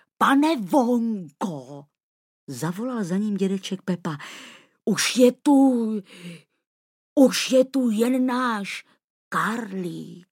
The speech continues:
Pan Vonka se prudce otočil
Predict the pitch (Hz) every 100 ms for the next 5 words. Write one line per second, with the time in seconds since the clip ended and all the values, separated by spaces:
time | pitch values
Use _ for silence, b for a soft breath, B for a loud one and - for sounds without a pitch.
0 | - - _ _ _ _ _ _ _ _
1 | _ _ _ 139 123 117 143 220 262 269
2 | 220 - 226 - 196 147 185 - 226 247